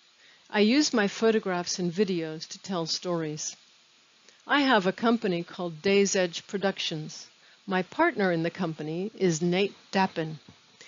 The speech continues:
He's a photographer and filmmaker too. With our films, we want to teach people about science, nature, and conservation.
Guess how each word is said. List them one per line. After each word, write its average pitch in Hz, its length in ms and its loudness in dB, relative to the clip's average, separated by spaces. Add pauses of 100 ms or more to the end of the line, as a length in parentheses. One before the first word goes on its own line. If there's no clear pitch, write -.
(180)
He's 196 340 4
a 220 140 2
photographer 240 640 0 (120)
and 208 140 -2
filmmaker 190 720 -2
too. 165 360 -4 (800)
With 202 180 0
our 170 160 2
films, 208 680 0 (320)
we 208 120 4
want 226 380 0
to 247 80 -4
teach - 440 -2
people 185 520 -2
about 175 380 -2
science, 240 680 -2 (100)
nature, 208 680 0
and 180 160 -6
conservation. 180 960 -2